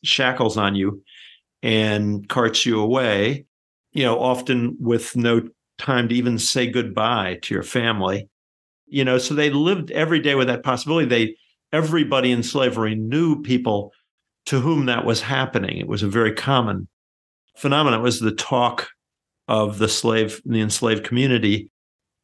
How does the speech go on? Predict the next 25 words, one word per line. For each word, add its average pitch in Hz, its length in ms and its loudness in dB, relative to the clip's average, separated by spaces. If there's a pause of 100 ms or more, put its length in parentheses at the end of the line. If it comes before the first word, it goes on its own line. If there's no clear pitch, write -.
(180)
But 165 180 0
at 165 80 0
the 160 60 2
same 196 240 2
time, 139 320 2
if 127 160 -2
you 131 100 0
were 127 120 4
in 113 100 -4
Maryland 110 640 2 (680)
or 120 240 2
even 110 220 0
Virginia, 117 800 0 (580)
you 139 460 0
learned 127 600 2
that 123 340 -2
Pennsylvania, 131 1040 2 (160)
a 110 80 -2
free 139 320 0
state, 123 500 0
was 117 300 0
not 123 400 0
that 135 300 2
far 120 360 0
away, 104 600 0